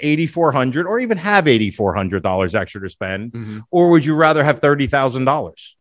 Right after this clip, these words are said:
Speaker 1: Well, that's a no-brainer.
Speaker 2: That's a
Speaker 1: I'd rather
Speaker 2: no-brainer.
Speaker 1: have thirty thousand dollars.
Speaker 2: Sure, of course.
Speaker 1: Well, we're not gonna see probably twenty-two point six percent appreciation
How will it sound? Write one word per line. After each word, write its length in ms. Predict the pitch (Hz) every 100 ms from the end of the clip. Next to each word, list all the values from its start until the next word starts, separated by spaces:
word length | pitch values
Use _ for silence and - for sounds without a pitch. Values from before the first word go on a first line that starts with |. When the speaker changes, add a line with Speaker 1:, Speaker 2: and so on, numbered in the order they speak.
| _ -
Speaker 1:
Well, 120 | 98
that's 100 | 92
a 40 | 107
no-brainer. 380 | 95 110 185 90
Speaker 2:
That's 120 | 87
a 20 |
Speaker 1:
I'd 80 | 113
rather 200 | 123 120
Speaker 2:
no-brainer. 220 | 110 147 214
Speaker 1:
have 80 |
thirty 280 | - 110 110
thousand 440 | 98 110 104 101 110
dollars. 280 | 160 131 85 131
Speaker 2:
Sure, 80 | 120
of 120 | -
course. 280 | 214 127 -
Speaker 1:
Well, 380 | 139 139 131 - _ _ -
we're 160 | 139
not 160 | 175 165
gonna 140 | 156
see 160 | 131 143
probably 340 | 135 120 120
twenty-two 440 | 117 123 110 - 120
point 240 | 120 104
six 200 | - 87
percent 300 | - 104 87 92
appreciation 880 | - 92 - 90 82 - 90 87